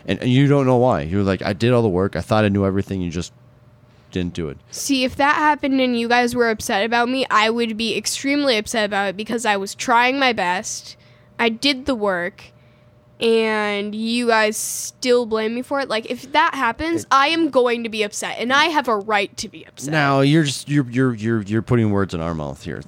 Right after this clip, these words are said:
Speaker 1: 'Cause if we know
Speaker 2: Still.
Speaker 1: that you did all the work, you did the homework,
Speaker 2: Yeah.
Speaker 1: you did the studying, all of those things, and you still failed, we're not gonna be mad at you. We'll try to figure out, like, what happened.
Speaker 2: Yeah.
Speaker 1: You know, so it's just,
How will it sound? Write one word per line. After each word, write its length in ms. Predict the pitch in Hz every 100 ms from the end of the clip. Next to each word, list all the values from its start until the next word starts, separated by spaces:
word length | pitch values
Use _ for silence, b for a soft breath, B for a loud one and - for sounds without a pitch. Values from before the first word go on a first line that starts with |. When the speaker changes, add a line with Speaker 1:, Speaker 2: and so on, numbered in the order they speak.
| - 110
Speaker 1:
'Cause 140 | 123 107
if 200 | - 104
we 300 | 120 170 180
know 300 | 117 90 85
Speaker 2:
Still. 400 | 80 78 78 87 -
Speaker 1:
that 380 | 92 104 92 90 107
you 220 | 110 143
did 220 | 117 110
all 240 | 85 101
the 80 | 101
work, 360 | 92 78 78 -
you 60 |
did 200 | 87 107
the 80 | 101
homework, 440 | 98 90 90 90 90
Speaker 2:
Yeah. 360 | 247 262 - -
Speaker 1:
you 180 | 101 101
did 340 | - - 107
the 100 | 110
studying, 640 | 98 104 95 90 87 87
all 260 | - 101 113
of 160 | 110
those 240 | 107 101 95
things, 380 | 98 95 107 92
and 100 | 90
you 80 |
still 260 | 87 - 101
failed, 340 | - 98 117 120 B B
we're 80 | 117
not 200 | 120 151
gonna 120 | 127
be 40 |
mad 200 | 101 113
at 60 | 107
you. 120 | 95
We'll 160 | 95 107
try 160 | -
to 80 | 101
figure 340 | 87 117 98 107
out, 200 | 101 73
like, 160 | 92
what 320 | 78 78 87
happened. 480 | - 80 69 - - -
Speaker 2:
Yeah. 340 | 277 294 208 - -
Speaker 1:
You 100 | 107
know, 160 | 87 98
so 180 | - 110
it's 100 | 110
just, 240 | 143 -